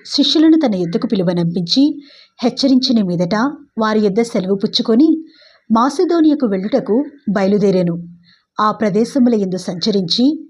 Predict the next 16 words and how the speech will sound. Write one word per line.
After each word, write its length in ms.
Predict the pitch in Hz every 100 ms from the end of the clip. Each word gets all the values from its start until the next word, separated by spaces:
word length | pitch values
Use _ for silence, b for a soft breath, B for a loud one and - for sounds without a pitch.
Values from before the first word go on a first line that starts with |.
| _ 269
పెక్కు 240 | 254 330
మాటలతో 640 | 302 247 202 185 214 285 277 B B 220
వారిని 320 | 214 202 196
హెచ్చరించి, 880 | 175 170 247 220 170 247 302 311 B B - 208
గ్రీసునకు 480 | 262 277 294 294 247
వచ్చెను. 500 | 180 - 190 165 165 b b _ _ -
అతడు 240 | 240 330 359
అక్కడ 320 | 320 269 277
మూడు 300 | 226 208 226
నెలలు 320 | 214 202 302 233
గడిపి, 400 | 175 170 226 269 269 - 202
ఓడ 180 | 196
ఎక్కి 600 | 226 202 170 240 277 294 -
సిరియకు 440 | - 302 339 330
వెళ్ళవలనని 680 | 302 214 214 240 233 202 180
ఉండగా, 420 | 165 180 202 233